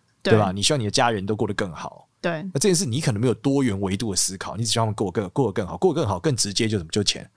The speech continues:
Speaker 1: <laughs> 对。
Speaker 2: 对，你要帮助另外一个人，你不可能帮助另外一个人有哲学思想，这难度很高。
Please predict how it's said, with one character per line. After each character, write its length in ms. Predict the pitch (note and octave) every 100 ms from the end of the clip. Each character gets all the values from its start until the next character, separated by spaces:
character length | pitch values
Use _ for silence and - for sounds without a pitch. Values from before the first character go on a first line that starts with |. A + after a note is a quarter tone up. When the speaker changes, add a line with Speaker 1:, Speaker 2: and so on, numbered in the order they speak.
| _ _ -
Speaker 1:
<laughs> 380 | - F#3 F3+ -
对。 100 | F#3+
Speaker 2:
对， 100 | F#3
你 80 | D3
要 100 | G#3+
帮 140 | A#3+
助 100 | B3
另 80 | A3+
外 100 | A3
一 40 |
个 60 | C#3
人， 60 | G#2
你 80 |
不 100 | A2
可 60 | F#3+
能 80 | A#2
帮 160 | E3+
助 80 | F3+
另 140 | G3 F#3
外 100 | C#3+
一 60 |
个 60 | G#2+
人 60 |
有 60 | F#2
哲 160 | - G2
学 140 | G#2
思 180 | - A2+
想， 140 | F2+
这 80 | C3+
难 120 | G#2+
度 80 | C3+
很 120 | G2+ D#2
高。 300 | F#2+ F#2